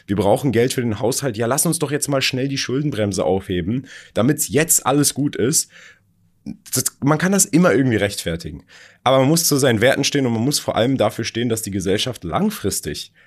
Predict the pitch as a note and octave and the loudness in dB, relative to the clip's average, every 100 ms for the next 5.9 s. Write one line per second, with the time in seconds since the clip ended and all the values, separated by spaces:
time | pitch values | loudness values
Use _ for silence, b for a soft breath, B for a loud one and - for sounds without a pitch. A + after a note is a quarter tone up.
0 | b - G#2 F2 G2+ C3 C3 G2+ G2+ F#2 | b -2 -2 0 0 2 2 0 -2 -2
1 | F2 E2 - - D2 F#2 F2+ A#2+ F#3+ - | -2 -2 -6 -8 -8 -6 0 0 2 0
2 | E2+ - B B B - G#2 A2 G#2+ A2+ | -2 -4 B B B -8 -4 0 2 2
3 | - G2+ G#2 - G#2 G#2 F#2 F2 F2 F2 | -2 -4 -4 -2 -2 -2 -2 -2 -2 -2
4 | G#2 G#2 F#2 D#3 E3 B2+ A2+ A2 F3 A#2+ | -2 -2 0 0 0 -2 -2 0 2 2
5 | D#2+ - F#2+ G#2 A2+ F#2 - F2 E2+ | 0 -2 0 0 0 -4 -4 -4 -6